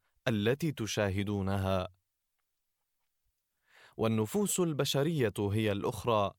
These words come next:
تحتاج في تكاملها إلى أستاذ عليه أن يوصلها من حالة الاستعداد المحض إلى الفعلية،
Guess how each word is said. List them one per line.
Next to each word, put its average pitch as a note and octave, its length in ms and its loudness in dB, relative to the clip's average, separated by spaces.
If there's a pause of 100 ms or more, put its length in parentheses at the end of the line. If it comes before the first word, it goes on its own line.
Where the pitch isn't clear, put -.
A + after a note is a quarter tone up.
(420)
تحتاج E3 500 0
في D3+ 240 -4
تكاملها A#2 1040 0
إلى G#2+ 340 0
أستاذ C3+ 600 -2 (380)
عليه C#3+ 640 2
أن C3 120 0
يوصلها C#3 800 0
من A2+ 160 -2
حالة A2 480 -2
الاستعداد G#2+ 800 -2
المحض G#2+ 640 -4 (340)
إلى A#2 160 2
الفعلية، G#2 920 0